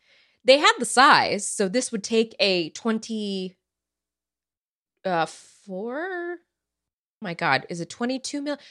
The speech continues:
twenty-two millimeter wide? Uh, the little pogo watch bands.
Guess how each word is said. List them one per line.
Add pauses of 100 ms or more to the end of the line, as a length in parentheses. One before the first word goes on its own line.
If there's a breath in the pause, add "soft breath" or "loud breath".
(160 soft breath)
twenty-two
millimeter (800)
wide? (640)
Uh, (840)
the
little
pogo
watch
bands.